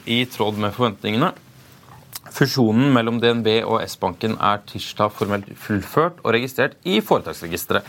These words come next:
Ingen ansatte mister jobben i fusjonen. Oppkjøpsplanene ble jo offentliggjort i april tjue tjueén, noe S-bankens kunder likte mildt sagt dårlig. I november i fjor godkjente likevel styrene i D N B og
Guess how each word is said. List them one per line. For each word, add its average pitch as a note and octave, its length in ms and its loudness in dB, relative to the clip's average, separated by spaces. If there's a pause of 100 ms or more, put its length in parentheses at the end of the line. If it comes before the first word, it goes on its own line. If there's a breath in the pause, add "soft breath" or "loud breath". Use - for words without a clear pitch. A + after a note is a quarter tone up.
(340 loud breath)
Ingen F3+ 160 4
ansatte D#3+ 320 2
mister E3 220 4
jobben C#3+ 260 2
i C#3+ 80 2
fusjonen. D3 540 2 (100)
Oppkjøpsplanene B2 720 0
ble B2 140 6
jo A#2+ 80 2
offentliggjort A2 500 -2
i G#2+ 140 2 (100)
april A#2 320 0
tjue A2 240 0
tjueén, B2+ 320 0
noe A2 300 2
S-bankens G#2+ 560 -2
kunder A2 340 4 (160)
likte A2 380 0 (580 loud breath)
mildt A#2 220 4
sagt B2 260 0
dårlig. A#2+ 320 4 (480 loud breath)
I C#3+ 160 6
november D#3+ 320 4
i E3 80 2
fjor E3 300 4
godkjente C#3 420 2
likevel C3+ 240 0
styrene A#2+ 400 4
i A#2+ 140 2
D A#2+ 100 4
N A#2 80 2
B A2 140 6
og A2 180 0